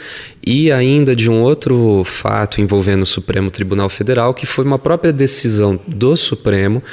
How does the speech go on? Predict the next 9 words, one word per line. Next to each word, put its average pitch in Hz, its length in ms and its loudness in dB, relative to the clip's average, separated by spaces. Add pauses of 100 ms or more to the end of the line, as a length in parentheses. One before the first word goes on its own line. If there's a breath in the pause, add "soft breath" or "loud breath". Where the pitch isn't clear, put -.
(300 loud breath)
de 117 180 0
que 117 220 0
aquelas 147 560 0
dezenove 104 520 0
condicionantes 104 800 0
não 139 400 2
te-, 143 340 2
não 139 180 2
seriam, 131 1000 2